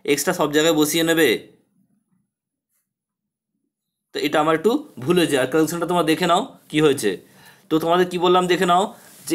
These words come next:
এখানে যে সংখ্যাটা বসিয়েছি মোট টাকা, সেটা হচ্ছে আমি ভুল করে একটি শূন্য কম দিয়েছি, তো সেটা হবে বারো হাজার একশো টাকা। তো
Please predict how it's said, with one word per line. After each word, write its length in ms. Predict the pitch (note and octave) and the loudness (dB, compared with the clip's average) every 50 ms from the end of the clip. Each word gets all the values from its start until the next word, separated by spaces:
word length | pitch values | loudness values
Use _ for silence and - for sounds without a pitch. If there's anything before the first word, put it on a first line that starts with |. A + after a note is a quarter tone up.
| D#3 D#3+ | -2 -2
এখানে 200 | D#3 F#3+ G3+ G3+ | 0 0 0 2
যে 120 | G3+ G#3+ | 2 2
সংখ্যাটা 400 | G3 - E3 D#3 D#3+ D#3+ F#3 F3+ | 2 0 -2 -2 0 0 0 0
বসিয়েছি 340 | E3+ F3+ E3+ E3+ F#3 E3+ F3 | 2 2 2 2 0 0 0
মোট 200 | E3 C#3 D3+ D3 - - F#3 | 2 2 0 0 0 -2 0
টাকা, 180 | E3+ E3+ F#3+ G3 F#3+ - - - _ - | 0 2 2 0 0 -4 -10 -20 _ -6
সেটা 180 | - E3 E3 D#3 | -4 -2 0 0
হচ্ছে 300 | D#3+ D#3+ D#3 D#3+ - F3 E3+ - - | 0 0 0 -2 -2 -2 -2 -2 -2
আমি 200 | - B2+ C3+ D3 D#3 | -4 -2 -2 0 -2
ভুল 240 | D3 B2+ B2 C#3+ E3 E3 | -2 -2 -2 -2 -2 0
করে 160 | E3+ F#3 F3+ | 0 0 0
একটি 180 | E3 E3+ F3 - | 0 -2 -4 -6
শূন্য 180 | - E3+ E3 D#3+ | -6 -4 -4 -4
কম 180 | - - D#3+ E3+ F3+ | -2 -2 0 0 0
দিয়েছি, 300 | F3+ F3+ F3+ F3+ F#3 F#3 F#3+ F#3+ F#3+ - - _ _ _ _ _ | 0 0 0 0 0 0 0 -2 -4 -8 -16 _ _ _ _ _
তো 60 | - B2+ | -6 -2
সেটা 240 | - D3 C#3 D#3 D#3 | 0 0 0 2 2
হবে 220 | D#3+ D#3 E3 F3+ G3 G#3 G#3 - - _ _ _ _ | 2 2 2 2 2 0 -2 -6 -12 _ _ _ _
বারো 260 | F#2+ G#2+ B2+ D3 D#3+ E3 | -2 0 0 2 2 2
হাজার 220 | E3+ E3 F3+ F3 | 2 2 2 2
একশো 260 | D#3 D#3 - - F#3 | 2 0 0 -2 0
টাকা। 260 | F3+ F3 E3+ F3+ F3+ G3 D4+ - - _ _ _ _ _ _ _ _ _ _ - | 0 0 0 0 0 0 -2 -4 -10 _ _ _ _ _ _ _ _ _ _ -2
তো 60 | D3+ | 2